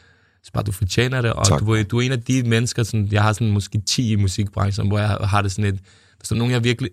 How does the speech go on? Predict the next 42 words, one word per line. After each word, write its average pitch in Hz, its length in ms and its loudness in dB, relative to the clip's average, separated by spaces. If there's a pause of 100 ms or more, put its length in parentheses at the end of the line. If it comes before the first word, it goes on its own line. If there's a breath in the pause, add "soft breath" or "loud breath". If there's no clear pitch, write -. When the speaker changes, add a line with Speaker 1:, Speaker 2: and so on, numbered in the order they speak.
Speaker 1:
ønsker, 113 360 0
jeg 104 160 2
ønsker, 151 220 0
at 151 80 2
alle 127 200 2
gør 98 180 0
det 98 100 0
godt. 78 180 4
Speaker 2:
Ja, 107 120 6
ja. - 20 6
Speaker 1:
Men 82 200 4 (260 loud breath)
jeg 120 100 2
Speaker 2:
Synes 117 120 4
det. 101 140 4
Speaker 1:
har 139 80 4
nogle 151 180 -2
ti, - 140 -2
hvor 127 160 0
jeg 120 80 2
sådan 113 120 0
et, 107 180 0
jeg 107 80 2
har 107 80 4
et 107 60 0
specielt 117 320 -2
forhold 113 200 0
til 107 100 -6
folk, 104 180 0
hvor 104 80 0
jeg 101 80 2
sådan 104 140 0
et, 98 120 0 (320)
"Bro, 107 340 2
du 104 100 -4
er 104 40 0
sådan, 95 200 0
Speaker 2:
Mm. 71 100 -2
Speaker 1:
wow, - 380 0
altså, 101 140 0
du 98 160 -4
skal 107 240 0
vinde." 127 300 4